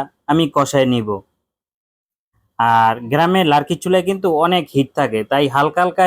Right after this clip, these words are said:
হিটেই আমি রান্না করার চেষ্টা করতেছি। তারপর এখানে মরিচের গুঁড়া দিয়ে দিলাম। আমি রোস্টটা একটু হালকা স্পাইসি করব, কারণ মিঠা রোস্টটা এখন মানুষে পছন্দ করে না, তাই স্পাইসি রোস্টটা সবাই পছন্দ করে।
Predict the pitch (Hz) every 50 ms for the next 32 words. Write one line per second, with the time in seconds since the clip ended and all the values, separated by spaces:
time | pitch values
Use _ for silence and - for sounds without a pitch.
0 | 170 160 170 170 190 180 165 151 156 160 143 143 139 143 147 - 156 156 156 143
1 | - 160 143 - - 147 131 135 113 - - 131 123 110 - - 110 101 95 _
2 | _ _ _ _ _ _ - 151 151 156 175 175 165 175 180 190 180 151 151 165
3 | 170 160 - 175 165 156 147 147 147 147 139 135 139 139 123 117 113 110 104 98
4 | - _ _ _ _ _ _ - 139 143 170 160 151 160 160 165 - 185 180 175
5 | - 202 185 156 156 165 170 180 180 170 151 - - - 160 147 147 - 147 123
6 | 131 120 113 113 107 - 139 147 160 160 160 147 143 151 143 - 170 165 180 185
7 | - - - 202 175 139 139 _ _ _ - 143 143 170 175 170 156 156 170 165
8 | - 190 165 139 156 151 147 151 147 143 143 127 135 127 123 117 113 110 104 -
9 | 131 135 139 147 143 160 160 - - 175 175 160 - 185 175 185 185 185 - 196
10 | 180 143 - - 156 147 156 160 147 139 143 131 - 139 131 127 123 113 117 113
11 | 107 104